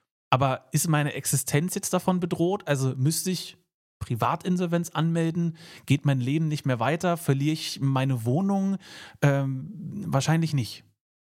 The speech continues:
Wahrscheinlich nicht. Das ist jetzt, aber man merkt schon, es wird individueller. Und also ich würd mich persönlich dagegen absichern, aber ey,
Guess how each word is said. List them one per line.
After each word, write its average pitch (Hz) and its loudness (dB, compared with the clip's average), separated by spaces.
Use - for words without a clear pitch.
Wahrscheinlich 160 2
nicht. 107 -2
Das 117 -2
ist 160 2
jetzt, 175 0
aber 170 2
man 151 2
merkt 151 -2
schon, 170 -2
es - -2
wird 156 2
individueller. 147 -2
Und 139 6
also 143 -2
ich 190 -2
würd 196 2
mich 185 -2
persönlich 139 0
dagegen 120 -2
absichern, 190 0
aber 139 2
ey, 151 2